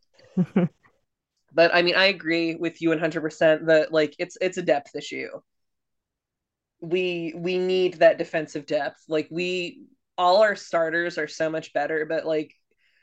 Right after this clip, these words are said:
Speaker 2: we have better offensive depth than we have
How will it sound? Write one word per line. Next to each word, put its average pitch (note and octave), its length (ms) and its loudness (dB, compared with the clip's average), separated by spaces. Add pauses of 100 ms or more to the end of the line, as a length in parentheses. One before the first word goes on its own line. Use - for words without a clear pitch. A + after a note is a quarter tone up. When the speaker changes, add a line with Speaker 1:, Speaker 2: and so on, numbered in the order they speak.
(160)
Speaker 2:
we G#3+ 180 -4
have F3+ 400 2
better D#3 300 4
offensive D3 600 -6
depth D#3 440 -2
than D3+ 240 -6
we D3+ 80 -6
have D3 260 -10